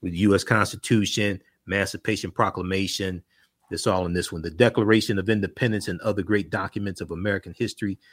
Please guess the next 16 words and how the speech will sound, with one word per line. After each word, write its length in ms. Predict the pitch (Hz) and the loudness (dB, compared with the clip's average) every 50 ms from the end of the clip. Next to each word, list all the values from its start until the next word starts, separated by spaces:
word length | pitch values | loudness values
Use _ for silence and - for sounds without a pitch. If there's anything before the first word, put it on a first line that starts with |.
| _ _ _ | _ _ _
seventeen 560 | - - 120 110 104 95 - - 113 104 95 | -2 2 2 2 2 0 -4 -4 -6 -6 -6
seventy-five 680 | - - 107 101 98 95 90 - _ 107 98 98 92 85 | -4 -2 -2 -2 -2 -4 -6 -6 _ -2 -2 0 -2 -2
to 160 | 82 - - | -4 -6 -6
eighteen 280 | 101 92 - - 95 87 | -8 -8 -8 -8 -8 -6
sixty-five. 680 | - - 95 90 - 85 - - 92 80 71 - - - | -6 -6 -6 -8 -8 -14 -12 -10 -8 -8 -8 -10 -12 -12
So 100 | - 85 | -10 -8
we 80 | 90 | -8
deal 200 | 92 90 101 92 | -6 -4 -4 -4
with 100 | 87 82 - _ _ _ _ _ _ | -4 -6 -8 _ _ _ _ _ _
that 180 | - 98 95 90 | -2 0 0 0
in 80 | 87 | -4
the 60 | 85 82 | -6 -8
second 400 | - - - 107 - 87 78 - | -4 -2 -2 -2 -2 -4 -10 -12
class. 480 | - 85 73 - - _ _ - - _ _ _ _ _ _ _ _ _ _ _ _ _ - - - _ _ _ _ _ _ _ _ _ _ _ _ _ _ _ _ _ _ - - - | -10 -10 -10 -12 -16 _ _ -20 -20 _ _ _ _ _ _ _ _ _ _ _ _ _ -20 -20 -20 _ _ _ _ _ _ _ _ _ _ _ _ _ _ _ _ _ _ -8 4 8
All 120 | 131 117 | 8 10
right, 200 | 104 90 90 - | 8 8 4 -4